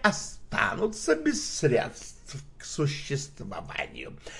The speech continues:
Если понадобится моё присутствие на суде, ты знаешь, где меня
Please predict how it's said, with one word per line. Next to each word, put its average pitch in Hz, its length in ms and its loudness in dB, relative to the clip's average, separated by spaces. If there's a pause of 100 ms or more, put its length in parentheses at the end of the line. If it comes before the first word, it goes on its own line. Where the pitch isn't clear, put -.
(320)
Если 156 480 6
понадобится 92 720 -4
моё 98 320 -4 (240)
присутствие 107 720 2
на 98 100 -4
суде, 95 480 -2
ты 247 180 2
знаешь, 156 760 0
где 117 400 -2
меня - 360 -10